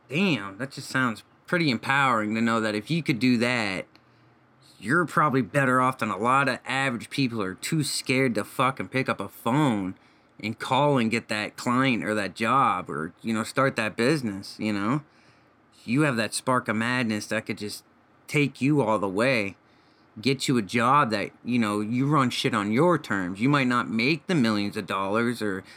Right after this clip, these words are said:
you know, the initial hundred grand that you might have made from robbing a bank or whatever you make, you know?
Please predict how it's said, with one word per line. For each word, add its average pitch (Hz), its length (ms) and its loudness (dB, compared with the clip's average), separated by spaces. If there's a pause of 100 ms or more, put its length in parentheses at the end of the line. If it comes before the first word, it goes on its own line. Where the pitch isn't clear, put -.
(140)
you 123 120 4
know, 117 200 4
the 113 160 4
initial 110 380 2
hundred 113 340 0
grand 117 380 2
that 107 180 -4
you 113 60 0
might 107 180 0
have 104 100 -2
made 107 240 -2
from 104 200 -6
robbing 110 260 0
a 101 40 -2
bank 104 360 -4
or 98 60 -8
whatever 104 260 -2
you 95 120 -6
make, 101 320 -2
you 107 80 -2
know? 104 360 -2